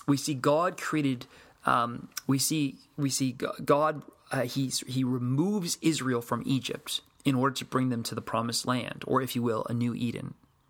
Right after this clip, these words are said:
So he removes them from, from slavery. He moves them from, uh, from Egypt, and there's the Exodus that takes place.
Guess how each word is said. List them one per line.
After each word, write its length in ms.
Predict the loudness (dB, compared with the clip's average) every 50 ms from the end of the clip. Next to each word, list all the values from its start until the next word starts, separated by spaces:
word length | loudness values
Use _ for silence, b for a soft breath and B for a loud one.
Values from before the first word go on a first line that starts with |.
| _ B B B B
So 120 | B 4 4
he 160 | 4 4 2
removes 560 | 2 2 2 0 0 0 0 0 0 0 -2
them 140 | 0 -2 -2
from, 380 | 2 2 2 2 2 0 -4 B B B B B
from 140 | 0 2 2
slavery. 640 | 2 2 2 2 0 0 0 -2 -4 -8 -6 -4
He 100 | -2 0
moves 360 | 0 2 2 0 0 -2 -4 -2
them 220 | -2 -2 -2 -2
from, 480 | -4 0 0 0 2 2 -2 -4 -8 -10 -18 -12 -2
uh, 220 | 0 0 0 0 -2
from 180 | -4 -4 -4 -2
Egypt, 360 | -2 -2 0 -2 -2 -2 -2 -4
and 80 | -2
there's 200 | -2 -2 -2 -4
the 160 | -4 0 0
Exodus 420 | 0 0 0 -4 -4 -4 -6 -6 -4
that 140 | -6 -6 -4
takes 240 | -4 -6 -6 -6
place. 440 | -6 -4 -6 -6 -2 -2 -2 -2 -2